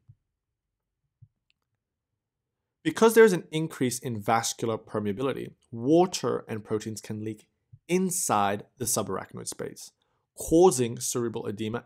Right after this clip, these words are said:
and subsequently increasing intracranial pressure.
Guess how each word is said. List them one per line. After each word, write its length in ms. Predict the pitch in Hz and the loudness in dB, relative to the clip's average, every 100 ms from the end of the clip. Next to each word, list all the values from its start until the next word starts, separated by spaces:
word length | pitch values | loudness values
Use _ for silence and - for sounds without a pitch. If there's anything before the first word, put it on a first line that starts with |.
| - | -4
and 400 | 143 147 156 160 - _ _ _ _ _ | 0 2 0 -2 -10 _ _ _ _ _
subsequently 840 | - - 170 160 160 - 127 120 135 | -6 4 4 4 -6 -8 -8 -8 -6
increasing 600 | 127 127 123 113 123 127 | -6 -4 -4 -4 -8 -10
intracranial 680 | 120 107 127 - 95 110 107 | -10 -10 -12 -10 -10 -10 -10
pressure. 340 | - 139 - | -4 -4 -4